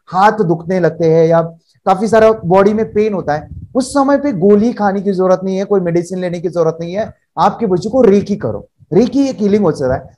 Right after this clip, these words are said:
आंखें बंद करके हम अपने शरीर को देखेंगे, शरीर में छुपी हुई बीमारी को देखेंगे, उसको निकालने का science है। इससे हमने लिया था, किसके लिए पता है? बच्चों को चश्मे हैं और वो चश्मे निकालने के लिए।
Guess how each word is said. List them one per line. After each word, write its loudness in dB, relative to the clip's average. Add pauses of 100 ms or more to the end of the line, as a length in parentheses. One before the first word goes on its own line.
(120)
आंखें -2
बंद 0
करके 0
हम 0
अपने -2
शरीर -2
को -4
देखेंगे, -6 (300)
शरीर 6
में 2
छुपी 0
हुई 4
बीमारी 2
को -2
देखेंगे, -2
उसको 0
निकालने -2
का -4
science -10
है। -20 (640)
इससे 2
हमने -2
लिया 0
था, -2
किसके -10
लिए -2
पता -6
है? -8 (380)
बच्चों 0
को 0
चश्मे -2
हैं -10 (160)
और -2
वो 0
चश्मे -6
निकालने -4
के -12
लिए। -10